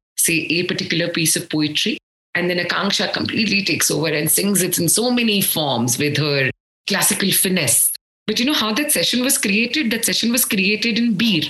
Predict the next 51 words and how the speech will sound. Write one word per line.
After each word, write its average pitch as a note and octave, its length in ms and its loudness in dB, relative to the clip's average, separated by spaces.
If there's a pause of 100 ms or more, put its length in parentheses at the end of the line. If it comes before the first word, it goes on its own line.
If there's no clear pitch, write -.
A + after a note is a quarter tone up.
(400)
on F#3+ 140 0
an A#3 100 0
overnight G#3 560 0
jam, F#3 420 0
exactly E3+ 520 0
in G#3 100 2
the G3+ 80 0
room E3 220 0
where F#3+ 140 0
I'm F#3+ 120 2
sitting F3+ 380 0
and, E3+ 240 0 (260)
you F3 80 0
know, F#3 100 0
talking F#3 360 0
to F3 80 -2
you E3+ 160 2
in D#3+ 80 2
this D#3 160 0
podcast. - 640 -2 (280)
At F#3+ 200 -2
around G#3+ 300 -2
two A3 220 2
A A#3 140 2
M, A#3 120 2
three G#3+ 240 2
A - 20 2
M G#3+ 100 2
at G#3+ 140 -4
night, G3 400 0
this A3 180 2
started F3+ 480 0
happening F3+ 640 -2
organically. E3+ 800 -4 (720)
I F#3 100 -2
mean, F#3+ 160 2
she C#4+ 200 0
was C4+ 240 2
singing, C3 640 0
she G#3 200 0
forgot D#3+ 380 -2
the E3+ 80 0
lyrics. B2 680 0
I E3+ 180 0
recited D#3+ 800 0
them D#3 360 2
the C#3+ 80 0
way D#3+ 400 0
I C#3 260 0
recite E3 640 0
poetry. - 760 -2